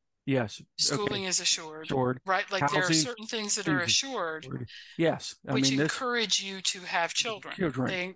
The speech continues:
Speaker 2: you know,
Speaker 1: Yes.
Speaker 2: one of the things that, that, that encourages childbirth is subsidies, right? Is, is subsidizing children. The government can have enormous effects.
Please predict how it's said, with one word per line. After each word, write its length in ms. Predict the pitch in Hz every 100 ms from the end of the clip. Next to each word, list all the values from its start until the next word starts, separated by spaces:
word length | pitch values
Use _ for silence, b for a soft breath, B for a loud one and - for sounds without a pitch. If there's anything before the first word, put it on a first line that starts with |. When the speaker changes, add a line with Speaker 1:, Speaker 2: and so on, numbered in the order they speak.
| -
Speaker 2:
you 160 | - 202
know, 120 | 175
Speaker 1:
Yes. 320 | 151 120 - 196
Speaker 2:
one 160 | 247
of 140 | 262 233
the 80 |
things 400 | 226 240 226 214 -
that, 240 | 180 175 _ _ -
that, 240 | 185 180 - _ B B B B _ _ _ _
that 320 | 196 180 185 - _
encourages 800 | 208 190 - 233 214 - - -
childbirth 640 | - - 247 247 226 180 -
is 100 | 160
subsidies, 800 | - 247 - 170 147 - - - _ 175
right? 180 | 170
Is, 320 | - 170 - -
is 380 | 185 170 - - B B B
subsidizing 760 | - - 214 - 202 175 170 160
children. 420 | - 185 160 - - B B B
The 100 | 190
government 460 | 185 233 262 220 190
can 100 | 202
have 200 | 196 180
enormous 640 | 175 196 285 294 220 -
effects. 540 | 170 175 151 - -